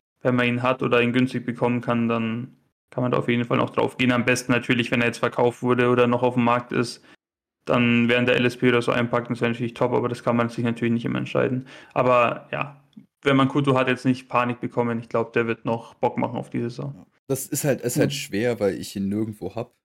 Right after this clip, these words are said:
Speaker 2: Deswegen kann ich leicht sagen, ich würde ihn behalten. Ich hätte natürlich auch deutlich mehr Panik, wenn ich ihn wahrscheinlich selber irgendwo hätte. Ich bin aber einfach von ihm überzeugt und würde mir da, wie du sagst, schon keinen großen Stress machen, weil,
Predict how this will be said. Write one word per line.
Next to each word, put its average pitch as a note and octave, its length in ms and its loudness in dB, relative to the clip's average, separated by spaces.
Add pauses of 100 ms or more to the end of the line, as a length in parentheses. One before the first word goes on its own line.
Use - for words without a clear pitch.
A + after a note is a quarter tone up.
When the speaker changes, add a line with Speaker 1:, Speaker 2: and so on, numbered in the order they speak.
(100)
Speaker 2:
Deswegen F#2 340 -8
kann G#2 160 -6
ich F#2+ 140 -6
leicht F#2+ 240 -4
sagen, G#2 260 0
ich - 160 -8
würde F2+ 160 -4
ihn F2+ 80 -4
behalten. G2 480 -6
Ich G2 140 -8
hätte G#2+ 120 -6
natürlich G2 360 -8
auch G2 100 -6
deutlich G2+ 400 -6
mehr G2 140 -6
Panik, G2 380 -8
wenn F2+ 100 -6
ich - 80 -10
ihn F2+ 80 -10
wahrscheinlich F#2+ 340 -8
selber G#2 300 -4
irgendwo G#2 340 -4
hätte. A#2+ 320 -6 (640)
Ich - 140 -14
bin B2 120 0
aber A#2+ 140 2
einfach A2+ 300 -4
von - 240 -6
ihm B2 140 -2
überzeugt A2+ 640 -4
und F2 300 -8 (400)
würde G2 180 -2
mir F#2+ 140 2
da, F2+ 220 -2
wie F#2 100 -8
du F#2 80 -10
sagst, F2+ 300 -8
schon C2 320 -14
keinen F#2 240 -12
großen F#2 320 -10
Stress - 320 -12
machen, E2 340 -14
weil, D#2 340 -12